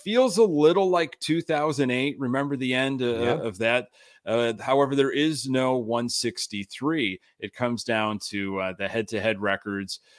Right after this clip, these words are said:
Speaker 1: uh, between Cleveland and the White Sox. So, uh, let me ask you, you know, i-, if you're a season ticket holder right now, you got, uh,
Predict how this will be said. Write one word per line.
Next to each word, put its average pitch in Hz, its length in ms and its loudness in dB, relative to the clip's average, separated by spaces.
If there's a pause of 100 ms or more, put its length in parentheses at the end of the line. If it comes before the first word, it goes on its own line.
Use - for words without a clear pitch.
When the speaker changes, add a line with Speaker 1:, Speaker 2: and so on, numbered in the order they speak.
(180)
Speaker 1:
uh, 92 100 -2
between 98 400 -6
Cleveland 101 580 -4
and 95 200 -6
the 90 60 -6
White 104 280 0
Sox. 92 400 0
So, 117 300 4 (320)
uh, 127 180 4
let 226 140 4
me 226 120 8
ask 175 300 8
you, 120 80 2
you 117 140 4
know, 113 220 2
i-, 117 40 2
if 120 240 2
you're 208 120 6
a 160 60 4
season 131 380 0
ticket 127 360 0
holder 98 360 0
right 98 260 -2
now, 98 200 -2
you 107 180 -2
got, 120 340 2
uh, 101 300 -6